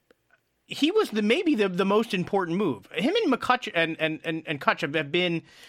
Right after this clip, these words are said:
very consistent. That's, and that's been the key. Is it, it's been very hard to completely shut this offense down when you've had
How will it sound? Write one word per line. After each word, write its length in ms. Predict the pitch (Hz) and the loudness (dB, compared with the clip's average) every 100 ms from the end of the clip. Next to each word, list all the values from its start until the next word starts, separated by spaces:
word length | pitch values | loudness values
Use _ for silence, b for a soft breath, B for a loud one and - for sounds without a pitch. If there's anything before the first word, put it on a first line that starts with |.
| B B B _ _ | B B B _ _
very 460 | 190 160 254 415 359 | -4 2 4 4 2
consistent. 840 | - 185 - - 240 - 127 107 | 0 0 0 0 -2 -2 -4 -2
That's, 300 | 139 277 - | 0 0 -2
and 220 | - 190 202 | -4 0 2
that's 240 | 277 - | 0 0
been 200 | 208 226 | -2 0
the 80 | 185 | -2
key. 360 | - 208 135 | -2 -2 -2
Is 160 | 135 147 | -2 -4
it, 60 | - 185 | -6 -8
it's 140 | 190 175 | -8 -2
been 200 | 202 185 | -2 0
very 220 | 262 339 | 0 0
hard 280 | 233 233 196 | 2 2 0
to 60 | |
completely 460 | 170 180 - 269 247 | -4 -6 -4 -6 -4
shut 260 | - 214 196 | -2 0 -2
this 160 | 175 | -2
offense 400 | 175 185 180 156 | 0 0 -2 -4
down 260 | 139 180 156 | 0 0 0
when 120 | 143 | -2
you've 120 | 143 | -2
had 300 | 147 143 143 | 2 2 2